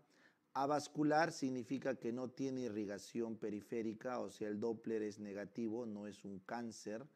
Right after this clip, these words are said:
Y en forma de vidrio esmerilado. Esa estructura de vidrio esmerilado, como estoy dibujándolo acá, es típico de los coágulos de fibrina que ocurren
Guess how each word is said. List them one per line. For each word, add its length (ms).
Y 320
en 200
forma 400
de 100
vidrio 340
esmerilado. 720
Esa 200
estructura 500
de 100
vidrio 300
esmerilado, 760
como 200
estoy 180
dibujándolo 540
acá, 260
es 220
típico 500
de 80
los 180
coágulos 540
de 120
fibrina 680
que 80
ocurren 600